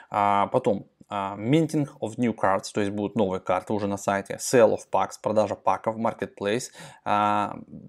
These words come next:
bridge between chains, мосты между мостами. Game project, то есть отдельно зарезервирован уже домен для игры. А, мы ниже еще пройдемся, посмотрим.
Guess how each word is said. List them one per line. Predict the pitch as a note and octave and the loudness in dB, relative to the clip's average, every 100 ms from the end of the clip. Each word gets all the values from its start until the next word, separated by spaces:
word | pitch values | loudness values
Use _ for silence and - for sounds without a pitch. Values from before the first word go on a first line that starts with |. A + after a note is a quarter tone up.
| - - | -20 -12
bridge | A#2+ A#2 C3 G#2 | -2 4 4 2
between | G2+ G#2+ G2+ | -4 -4 -4
chains, | - G#2 A2 | -2 -2 -4
мосты | F#2+ G#2 A2 - G2+ F2+ | -2 0 0 -2 -8 -8
между | G2+ F#2+ | -8 -6
мостами. | G2 G#2+ B2 C3+ C3+ | -6 -4 -2 -2 -4
Game | B2+ A#2+ A2 G2 | -2 2 2 0
project, | A2 G2 G#2+ - | 0 0 0 -2
то | G#2 | -4
есть | - | -2
отдельно | G#2+ G#2 F#2+ | -2 0 0
зарезервирован | F#2+ G2 G2+ G#2 A2 G2+ G2 | 0 0 0 0 0 0 0
уже | G2 | 0
домен | G#2 A2 G2 F#2+ | 2 2 0 0
для | G#2+ | 0
игры. | G2 F#2 G2 G2+ - - - - | 0 -4 -8 -10 -12 -18 -16 -4
А, | G2+ G2 - | -2 -2 -4
мы | - G#2+ G#2 | -8 -6 -4
ниже | G2 G#2 | -4 -4
еще | F#2 - | -8 -10
пройдемся, | - G2 G2 F#2 | -4 -4 -2 -4
посмотрим. | - - A#2+ G2 G2 | -6 -6 -6 -8 -10